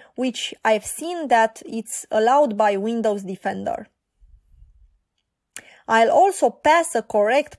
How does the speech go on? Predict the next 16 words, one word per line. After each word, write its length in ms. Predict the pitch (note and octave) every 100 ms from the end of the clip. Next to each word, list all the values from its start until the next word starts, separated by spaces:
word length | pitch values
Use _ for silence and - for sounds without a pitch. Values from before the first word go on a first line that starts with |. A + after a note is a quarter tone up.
| -
parameter 760 | G#3 C4 D#4+ C4 G#3+ A3 A#3
when 220 | G#3 G#3
spawning 720 | G3+ - C4 C#4+ C4+ A#3+ B3+ B3+ - - -
the 80 | G3+
process 580 | A3 G3+ F#3+ D4+ F4+ - _ _ _
to 100 | C4+
look 460 | C4 F4+ F#4+ - -
like 540 | B3 B3+ B3 A#3+ -
the 120 | G3+ B3+
actual 400 | D4+ - B3+ A3+
editor 640 | A#3+ B3+ C#4 C4+ B3+ - _ _
editing 580 | - C#4 C#4+ C4+ B3+ G#3+
an 300 | G#3 F#3+ - _
actual 440 | G3+ - - - F#4+
file. 520 | - B3 G#3 - G3+ _ _ _ _ _ _ _ _ _ _ _ _ _ _ _ _ _ _
Finally, 640 | - G4+ B3+ G#3 A3